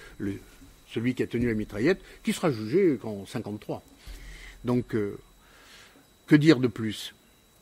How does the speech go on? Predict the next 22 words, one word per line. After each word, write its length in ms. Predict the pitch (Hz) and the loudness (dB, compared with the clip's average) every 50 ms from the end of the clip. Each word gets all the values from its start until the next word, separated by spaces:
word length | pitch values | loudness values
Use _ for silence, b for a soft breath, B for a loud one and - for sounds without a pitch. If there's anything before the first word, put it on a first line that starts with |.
| _ _ _ _ _ _ - | _ _ _ _ _ _ -2
Madeleine 360 | 131 139 135 139 147 139 139 | 0 2 4 6 6 6 6
Zé 220 | 123 117 139 143 131 | 6 6 4 4 4
a 60 | 117 | 4
été 240 | 113 - - 139 - - | 2 0 0 -2 0 0
admirable. 540 | 139 131 131 127 123 113 110 110 104 110 - | 0 2 2 2 0 0 0 -4 -4 -6 -8
Elle 80 | - 107 | -8 -6
s'est 160 | - - 131 | -2 -2 -2
battue 600 | 117 113 113 131 139 127 - - - 147 127 113 - | -2 0 2 2 2 2 -2 -6 -6 -6 -6 -6 -6
pour, 240 | - 127 120 110 113 | -6 -4 -4 -2 -2
euh, 220 | 110 104 98 - - | -4 -6 -10 -16 -16
pour 160 | - 107 98 | -16 -16 -10
son 140 | - - 117 | -6 -4 -2
mari 320 | 113 113 113 110 123 123 | 0 0 0 0 -2 -2
de 80 | 110 107 | -2 -2
manière 240 | 110 110 110 113 - - | -2 -2 -4 -4 -4 -4
admirable. 500 | 117 117 120 117 113 113 113 107 107 B B B B B _ | -4 -2 0 0 0 0 -2 -4 -4 B B B B B _
Et 100 | - 117 | 2 4
après, 440 | 113 98 - - - 185 190 170 - | 4 2 2 6 8 8 8 8 6
elle 160 | - 101 98 - | 0 -6 -4 -2
s'est 100 | - 117 | -2 0
battue 360 | 95 104 101 - - 240 214 | 0 0 2 4 4 2 4
pour 240 | - - 104 - | 2 -2 -6 -6